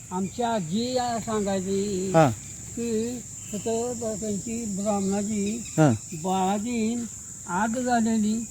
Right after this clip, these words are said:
Speaker 1: फक्त तुझी बाग, त्या बागेत आणून झोपली.
Speaker 2: हा, हा.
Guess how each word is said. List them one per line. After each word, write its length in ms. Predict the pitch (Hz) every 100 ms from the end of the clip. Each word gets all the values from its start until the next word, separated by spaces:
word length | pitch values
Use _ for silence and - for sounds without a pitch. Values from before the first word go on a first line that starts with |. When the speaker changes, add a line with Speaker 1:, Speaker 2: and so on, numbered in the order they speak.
| - - - -
Speaker 1:
फक्त 200 | 180 202 208 214 226 262 - - - - - -
तुझी 360 | 196 185 185 202
बाग, 280 | 175 190 202
त्या 160 | 208
बागेत 500 | 196 170 180 160 185
आणून 260 | 196 190 185
झोपली. 720 | 180 147 - 143 131 - 135
Speaker 2:
हा, 60 |
हा. 180 | 117 98